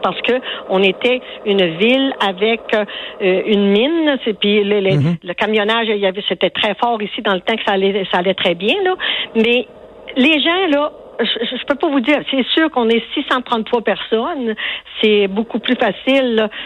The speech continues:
Speaker 1: de, de voir le, venir les choses parce que, euh, s'il y a quelqu'un qui,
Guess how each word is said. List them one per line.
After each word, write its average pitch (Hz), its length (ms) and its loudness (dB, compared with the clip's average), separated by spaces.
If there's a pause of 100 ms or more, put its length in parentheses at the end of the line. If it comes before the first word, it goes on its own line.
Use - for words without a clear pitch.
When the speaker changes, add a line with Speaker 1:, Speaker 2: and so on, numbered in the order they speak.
(100)
Speaker 1:
de, 185 140 2
de 185 120 0
voir 214 340 2
le, 196 140 0
venir 196 380 0
les 196 140 0
choses 269 420 0 (340)
parce - 300 -2
que, 233 60 2
euh, 226 420 2
s'il - 100 0
y 247 40 2
a 247 40 0
quelqu'un 254 260 0
qui, - 60 -2